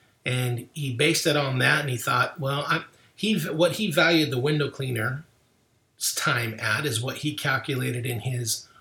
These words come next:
overall, um, proposal to me. <laughs> It was so funny. But he went and he had this long email, and he was this professional, uh, rich person over in Scottsdale, right? And I wish I still had that email. I can't find it for some reason.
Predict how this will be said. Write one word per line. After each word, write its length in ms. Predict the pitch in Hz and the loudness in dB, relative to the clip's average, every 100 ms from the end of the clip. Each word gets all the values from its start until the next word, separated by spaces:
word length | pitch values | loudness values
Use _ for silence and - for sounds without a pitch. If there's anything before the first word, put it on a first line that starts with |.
| _ - | _ 2
overall, 800 | 139 120 127 127 127 120 120 - _ _ _ _ _ | 2 2 -2 0 0 0 -4 -8 _ _ _ _ _
um, 460 | 131 117 107 101 - _ _ _ - | -2 -2 -4 -6 -12 _ _ _ -4
proposal 520 | 147 - 147 131 113 | -4 0 2 2 0
to 200 | - 117 | -2 -2
me. 360 | 127 113 92 - _ | -4 -6 -10 -18 _
<laughs> 380 | - - - - | -10 -10 -10 -6
It 60 | 190 | 4
was 160 | 131 | 8
so 140 | - 135 | 8 6
funny. 480 | - 156 143 104 - - - - | 0 -2 -4 -6 -12 -14 -14 -2
But 120 | 143 120 | 0 2
he 140 | 185 | 4
went 180 | 175 175 | 6 6
and 80 | 147 | 6
he 140 | 170 | 6
had 180 | 180 156 | 6 4
this 160 | 131 | 2
long 520 | 131 127 151 175 175 - 139 | 0 0 0 0 0 -2 -4
email, 500 | 196 123 87 101 123 - - _ | -2 -2 -2 -4 -10 -20 -20 _
and 100 | 123 | 0
he 120 | 139 156 | 6 6
was 140 | 156 | 6
this 140 | 170 | 2
professional, 840 | - 151 - 156 - 160 151 156 - - - - | 0 0 2 4 4 4 2 -2 -6 -20 -20 -2
uh, 360 | 135 127 123 - - 160 - _ 170 | 0 2 -2 -6 -14 -16 -18 _ -4
rich 400 | 131 160 - - | 0 4 2 4
person 320 | 165 - 143 | 2 4 2
over 240 | 147 147 | 2 2
in 80 | 147 | 2
Scottsdale, 640 | 135 - 113 - - 98 101 | 0 -2 -2 -2 -4 -6 -6
right? 300 | 101 113 - _ _ _ _ _ | -4 -4 -8 _ _ _ _ _
And 100 | 123 | -2
I 80 | 131 | 2
wish 180 | 185 - | 4 6
I 60 | |
still 220 | 131 - 147 | 4 4 2
had 200 | 151 120 | 0 0
that 120 | 113 | -2
email. 280 | 127 113 95 | -2 -4 -6
I 60 | |
can't 280 | 110 135 113 | -8 -10 -8
find 260 | - 117 98 | -8 -8 -8
it 80 | - | -10
for 100 | 101 | -8
some 220 | 107 98 | -8 -8
reason. 320 | 98 - | -12 -12